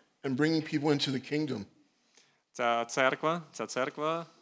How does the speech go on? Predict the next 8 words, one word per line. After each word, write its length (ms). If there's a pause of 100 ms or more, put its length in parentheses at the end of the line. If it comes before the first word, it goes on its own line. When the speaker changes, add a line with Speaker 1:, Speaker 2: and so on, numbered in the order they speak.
(120)
Speaker 2:
е, 300
простягає, 1120
якби, 260
свої 560
руки 460
і 140
всіх 580
збирає 800